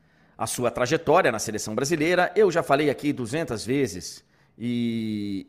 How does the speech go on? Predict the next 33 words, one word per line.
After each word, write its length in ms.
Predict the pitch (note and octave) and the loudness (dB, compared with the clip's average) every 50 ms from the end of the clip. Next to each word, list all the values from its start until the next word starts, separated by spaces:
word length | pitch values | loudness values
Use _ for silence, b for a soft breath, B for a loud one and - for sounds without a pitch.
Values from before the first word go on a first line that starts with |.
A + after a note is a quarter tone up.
| _ | _
e 120 | - F4+ F4 | -6 -4 -2
vou 240 | C4 G4 A4 - - | 0 0 0 0 0
falar 320 | - A2+ G#2 A#2+ C3+ B2+ | -2 0 2 2 2 2
de 120 | G2 G2+ | 0 -2
novo, 320 | G2 G#2+ C3 D3+ C#3 G#2 G2+ | -2 0 0 0 0 -2 -6
porque 160 | - - A#2+ | -6 -8 -6
não 120 | A2+ G#2+ | -6 -6
tem 340 | G2 - A#2+ A2+ G#2 F#2 F2+ | -4 -4 -4 -4 -4 -6 -8
problema 400 | - - G2 G2 A2 B2 B2 G#2+ | -8 -6 -6 -2 -2 -2 -2 -2
nenhum, 480 | F#2+ F2+ F#2+ G2+ B2+ D3+ D3 A2+ F2+ D#2+ b b b b b _ | -4 -4 -4 -4 -2 -2 -2 -4 -6 -8 b b b b b _
para 180 | A#2+ A#2+ A#2 | 2 2 4
a 60 | A2+ A#2+ | 4 6
audiência 680 | B2+ C3 B2+ B2+ A2+ A2+ A#2 C3 C#3+ C3 - - G2+ | 6 6 4 2 0 -2 -2 -2 -2 -2 -2 -4 0
rotativa, 640 | - C3+ C3+ - - - - - D#3+ F3 A#2+ A2 A2 | 2 2 2 2 2 -2 0 -4 -2 -2 -2 -2 -4
né, 100 | A2 G#2 | -4 -4
como 160 | - G2+ G#2 | -6 -8 -6
a 40 | F2+ | -6
gente 240 | G#2+ G#2 - F2+ | -8 -10 -10 -8
diz. 160 | F#2+ D3+ D#3+ A#2 | -8 -6 -6 -4
Às 40 | |
vezes 180 | A#2+ D#3 E3 C3 | -4 -6 -6 -2
o 40 | - | 0
cara 140 | D#3 D3+ B2 | 0 0 2
vê 100 | B2+ C#3+ | 2 0
um 80 | C3+ | 0
pedacinho 400 | - C3+ A2 A2 - - B2+ B2+ | 0 -2 -2 -2 -4 -4 -6 -6
do 80 | A2 G2+ | -6 -6
programa, 380 | - F2 F2+ A2 C#3 C3+ A#2 | -8 -6 -2 -2 0 0 0
não 120 | G#2 G2+ F#2+ | -2 -4 0
vê 120 | F#2+ B2 | 2 2
o 80 | A#2 G2+ | 0 0
programa 400 | - G#2+ G2+ F#2+ G#2 A2+ A2 F#2+ | -2 -6 -6 -6 -6 -6 -8 -8
inteiro. 440 | D#2 - A#2 D3 D#3 C3 G#2 E2+ | -8 -4 -2 0 2 0 0 -2